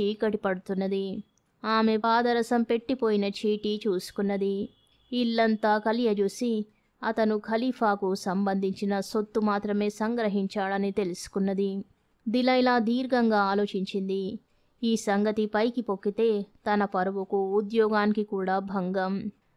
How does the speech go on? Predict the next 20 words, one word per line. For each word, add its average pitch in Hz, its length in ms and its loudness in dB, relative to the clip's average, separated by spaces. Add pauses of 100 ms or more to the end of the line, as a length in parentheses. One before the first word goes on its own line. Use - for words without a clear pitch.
(140)
పాదరసం 226 640 2
మీద 220 180 4
పగ 220 300 2
సాధించుకున్నా 214 960 2
ప్రయోజనం 196 720 0
లేదు. 190 440 -4 (480)
అతని 226 320 2 (100)
చేత 196 500 -2 (200)
అహ్మదే 220 640 4
ఈ 208 220 -2
పని 196 300 0 (100)
చేయించి 190 400 -2
ఉంటాడు. 190 720 -2 (460)
అతని 233 300 2
కాళ్ళు 233 380 2
పట్టుకుని 208 440 0
పోయిన 196 380 0
సొత్తు 202 500 -2
తెచ్చుకోవడం 202 640 0
తప్ప 196 360 -4